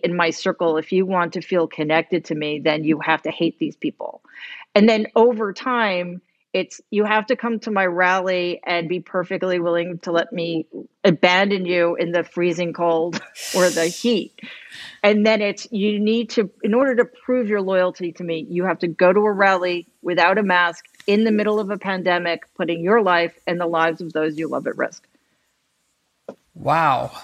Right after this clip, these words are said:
Speaker 2: that is a powerful and insightful analysis. Uh, is there any hope? Is there any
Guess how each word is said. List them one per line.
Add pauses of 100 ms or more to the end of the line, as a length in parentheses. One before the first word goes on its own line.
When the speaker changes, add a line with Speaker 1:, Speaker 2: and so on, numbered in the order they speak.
(140)
Speaker 2:
that
is
a
powerful
and
insightful (640)
analysis. (100)
Uh, (640)
is
there
any
hope? (140)
Is
there
any